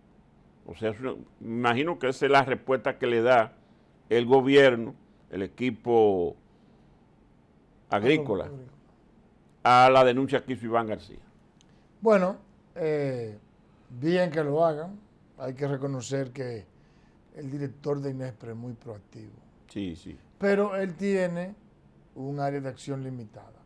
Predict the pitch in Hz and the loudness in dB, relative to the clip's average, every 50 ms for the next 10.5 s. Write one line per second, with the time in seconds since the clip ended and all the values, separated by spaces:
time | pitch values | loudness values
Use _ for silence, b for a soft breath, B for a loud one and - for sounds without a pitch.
0 | _ _ _ - 127 131 127 160 170 165 160 143 160 170 170 165 160 139 147 185 | _ _ _ -18 -18 -16 -10 -8 -8 -8 -8 -6 -4 -4 -2 -2 -4 -4 -4 -6
1 | 185 175 160 170 190 202 - _ _ _ _ _ _ _ _ _ _ _ _ _ | -6 -6 -6 -8 -12 -14 -18 _ _ _ _ _ _ _ _ _ _ _ _ _
2 | _ _ _ _ _ _ _ _ _ _ _ _ _ _ _ _ _ - 135 113 | _ _ _ _ _ _ _ _ _ _ _ _ _ _ _ _ _ -16 -16 -16
3 | 107 - 139 143 147 139 139 143 127 117 139 160 156 147 127 - - 131 143 - | -12 -10 -10 -8 -8 -8 -8 -10 -10 -8 -6 -6 -6 -6 -6 -12 -18 -20 -20 -20
4 | _ _ _ _ _ _ _ _ _ _ _ _ _ _ _ _ _ _ _ 143 | _ _ _ _ _ _ _ _ _ _ _ _ _ _ _ _ _ _ _ -18
5 | 131 123 127 135 139 147 147 143 135 131 131 123 135 135 135 120 - 120 123 139 | -16 -12 -10 -8 -6 -4 -4 -4 -4 -6 -6 -8 -8 -8 -8 -10 -12 -10 -8 -6
6 | 147 143 127 123 151 180 - _ _ _ _ _ _ _ _ b b b b b | -4 -4 -6 -8 -12 -18 -20 _ _ _ _ _ _ _ _ b b b b b
7 | b _ - 151 143 143 139 139 139 151 143 156 139 - 135 131 143 175 165 135 | b _ -8 -6 -4 -2 -2 -2 -2 -2 -4 -8 -12 -10 -10 -8 -6 -6 -8 -8
8 | 113 113 104 _ - - 135 127 117 123 120 - 110 104 98 - - - 185 185 | -10 -18 -20 _ -8 -2 0 2 2 2 0 -2 -4 -6 -6 -6 -4 -2 -2 0
9 | 170 196 196 190 175 185 233 247 240 226 220 226 220 214 175 196 190 180 175 170 | 0 0 0 0 0 2 2 2 2 2 2 2 2 0 0 -2 -2 0 -2 -2
10 | 135 147 175 170 165 156 139 135 131 131 | -2 0 2 2 2 2 0 -4 -8 -10